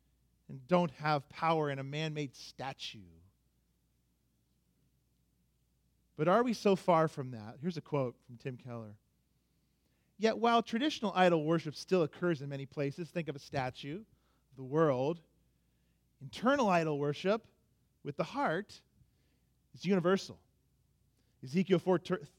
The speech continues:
fourteen three, God says about the elders of Israel, "These men have set up idols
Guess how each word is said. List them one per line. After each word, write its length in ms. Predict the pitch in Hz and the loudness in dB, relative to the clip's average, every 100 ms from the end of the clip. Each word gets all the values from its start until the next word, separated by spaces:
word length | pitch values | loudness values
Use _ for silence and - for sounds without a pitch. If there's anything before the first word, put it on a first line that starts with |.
| _ | _
fourteen 380 | 185 190 - 170 | -2 -2 -2 -4
three, 260 | - 202 180 | -2 0 4
God 300 | 180 165 156 | 4 4 4
says 260 | 202 180 | 4 4
about 220 | 160 165 | 4 2
the 100 | 165 | 4
elders 300 | 175 180 160 | 4 4 2
of 60 | 151 | 2
Israel, 440 | 190 151 151 147 - - _ | 2 2 0 0 -2 -14 _
"These 240 | 277 302 | 4 4
men 140 | 190 185 | 6 4
have 100 | 170 | 4
set 200 | 196 180 | 6 6
up 100 | 160 | 6
idols 460 | 208 226 226 - | 6 8 6 4